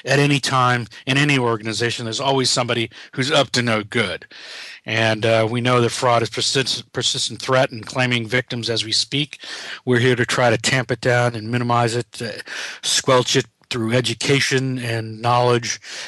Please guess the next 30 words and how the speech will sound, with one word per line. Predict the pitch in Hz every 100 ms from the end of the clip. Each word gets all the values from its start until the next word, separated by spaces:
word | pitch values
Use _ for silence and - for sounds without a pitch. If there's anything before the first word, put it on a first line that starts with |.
| -
and, | 131 117 113 110 113
uh, | 113
proactive, | 113 - 123 120 117 113 113 107 104 117
uh, | 113 110 104 -
actions. | 127 120 - - 80 82 - - - - - - - -
Um, | 127 123 139
and | 143
just | 127 160
to | 196
give | 160 147
you | 135
an | 123
idea, | 120 139 131
we | 120
do | 143
this | 135 123
every | 120 110
week, | 113 107
by | 98
the | 95
way. | 92 98 - - -
We | 113
cataloged | - 143 127 123 120 117 113
some, | - - 127 120 120 117 135
this | 165 -
pa-, | 160 143
past | - 135 131 -
week, | 127 104 120
we |
cataloged | - 127 120 113 110